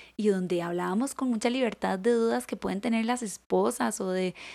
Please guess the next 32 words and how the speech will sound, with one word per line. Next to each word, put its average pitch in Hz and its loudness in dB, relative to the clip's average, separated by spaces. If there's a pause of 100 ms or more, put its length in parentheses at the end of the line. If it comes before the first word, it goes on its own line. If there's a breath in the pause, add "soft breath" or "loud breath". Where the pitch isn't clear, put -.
(120 loud breath)
situaciones 208 0
que - -12
pasan 247 2
en 262 4
el 262 4
matrimonio 214 0
que 247 -2
a 214 0
veces 214 -2
uno 240 2
dice, 240 0
"No, 190 -4
yo 180 -8
estoy 196 0
loca, 208 -2
esto - -6
a 196 -2
nadie 196 -2
más 196 -2
le 196 -2
pasa", - -2 (120)
¿verdad? 202 4
<laughs> - 4
Llegamos 220 6
a 247 8
la 262 4
conclusión 233 0
de 247 0
que 254 -2
habían 202 0
demasiados 240 2
temas 202 0